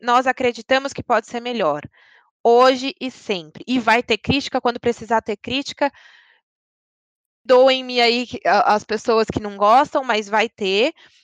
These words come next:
É, queria, inclusive, aproveitar todo esse momento de amor, é, e felicidade nesse dia,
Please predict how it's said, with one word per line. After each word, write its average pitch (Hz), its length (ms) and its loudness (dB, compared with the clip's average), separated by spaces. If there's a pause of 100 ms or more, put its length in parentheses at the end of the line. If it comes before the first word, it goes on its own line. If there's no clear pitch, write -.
(100)
É, 208 460 2
queria, 330 500 2
inclusive, 269 600 -6
aproveitar 247 560 -2
todo 262 160 -4
esse - 120 -20
momento 240 520 -4
de 208 120 -4
amor, 196 520 4 (760)
é, 185 200 -2
e 214 80 -4
felicidade 214 960 0
nesse 196 280 -4
dia, 233 440 0